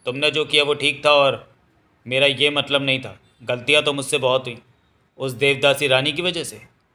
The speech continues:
"हाँ।" मोना चौधरी खा जाने वाली निगाहों से वायुलाल को देखती रही। "तेरा प्यार कैसा था वायुलाल?" पारसनाथ का स्वर शांत था।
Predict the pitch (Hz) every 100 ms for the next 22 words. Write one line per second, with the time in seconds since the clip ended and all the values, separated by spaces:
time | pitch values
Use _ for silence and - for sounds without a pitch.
0 | _ 131 117 101 - _ _ _ - 131
1 | 160 160 143 131 143 113 139 135 135 135
2 | 135 131 123 135 127 123 127 127 131 127
3 | 120 117 123 117 110 _ _ _ _ _
4 | _ _ _ _ _ 135 139 139 143 135
5 | 135 123 156 139 123 113 107 110 117 _
6 | _ _ - 135 143 139 139 139 127 135
7 | 123 123 127 - -